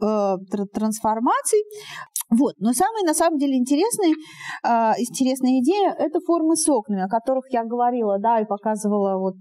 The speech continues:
вторую фортепианную сонату, э, Шарина. Но самый, с его точки зрения,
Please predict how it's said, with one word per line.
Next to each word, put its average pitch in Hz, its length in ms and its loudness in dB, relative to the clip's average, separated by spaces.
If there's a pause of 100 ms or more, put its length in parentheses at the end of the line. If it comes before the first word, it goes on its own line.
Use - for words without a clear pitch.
вторую 208 400 0
фортепианную 202 560 -4
сонату, 190 480 -4 (480)
э, 214 180 0
Шарина. 339 520 0
Но 294 180 2
самый, 285 360 -2
с 269 100 -14
его 277 140 2
точки 277 280 -2
зрения, 254 480 0